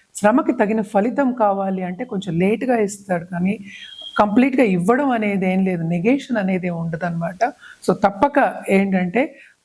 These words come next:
శ్రమ పడండి, మీకు తగిన ఫలితం అనేది దొరుకుతుంది లాంగ్ టర్మ్‌లో. మనం మాట్లాడుకునేది ఏంటంటే ఇప్పుడు మనం ఈ రెండున్నర సంవత్సరాలే మాట్లాడుకుంటున్నాము. లాంగ్ టర్మ్‌లో మీకు ఎప్పటికైనా సరే రెమెడియల్ మెజర్స్ చేసినా కానీ, లేకపోతే ఏదైనా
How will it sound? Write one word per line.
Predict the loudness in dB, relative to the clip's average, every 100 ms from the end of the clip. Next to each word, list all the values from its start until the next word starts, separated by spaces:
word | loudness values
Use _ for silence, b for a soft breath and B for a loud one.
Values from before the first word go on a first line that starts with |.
| -6 2
శ్రమ | 4 6
పడండి, | 4 2 0 0 0
మీకు | -2 -4 -2
తగిన | 0 -2
ఫలితం | -2 0 0 2 2
అనేది | 2 -4
దొరుకుతుంది | -4 -6 -8 -8 -2 0
లాంగ్ | 2 2 0 -2
టర్మ్‌లో. | -2 0 -2 -2 B B B
మనం | 2 4
మాట్లాడుకునేది | 2 4 2 2 0 0 0
ఏంటంటే | -2 -2 -2 0 0 -2 B B B B
ఇప్పుడు | 0 2 2
మనం | 2 0 -2
ఈ | 0
రెండున్నర | 0 0 2 0
సంవత్సరాలే | 0 -2 -2 0 -2 0
మాట్లాడుకుంటున్నాము. | -2 -2 -4 -8 -8 -12 -4 -4 0 -2 -2 b b 4
లాంగ్ | 4 4 0 0
టర్మ్‌లో | -2 -2 -4
మీకు | -4 -6 -6
ఎప్పటికైనా | -4 -2 -2 -2 0 -2
సరే | 0 -2 -2
రెమెడియల్ | -2 2 2 2
మెజర్స్ | 0 -2 -8 -4
చేసినా | -4 -4 -4 0
కానీ, | 0 -2 -8 -12 B B 4
లేకపోతే | 6 6 4 0 -2 -2 -2 -2 -4 B -2
ఏదైనా | 2 2 0